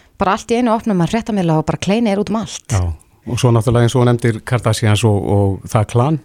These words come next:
Speaker 1: Já,
Speaker 2: En af hverju
Speaker 1: Kardashians og
Speaker 2: allt þetta sé?
Speaker 1: Það er góð spurning. Til þess að reyna að svara því. Við getum kannski farið í eitthvað svona pínu sálgreiningu. Hún er sest hjá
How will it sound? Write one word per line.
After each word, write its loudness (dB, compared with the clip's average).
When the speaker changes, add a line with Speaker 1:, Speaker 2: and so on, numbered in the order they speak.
Speaker 1:
Já, 2
Speaker 2:
En 4
af 2
hverju 2
Speaker 1:
Kardashians 0
og 2
Speaker 2:
allt 0
þetta 0
sé? -2
Speaker 1:
Það -2
er -2
góð -4
spurning. -6
Til -2
þess -2
að -2
reyna 2
að -2
svara 0
því. -2
Við -2
getum -4
kannski -4
farið -2
í 0
eitthvað -6
svona -4
pínu 0
sálgreiningu. -2
Hún 2
er -2
sest -2
hjá 0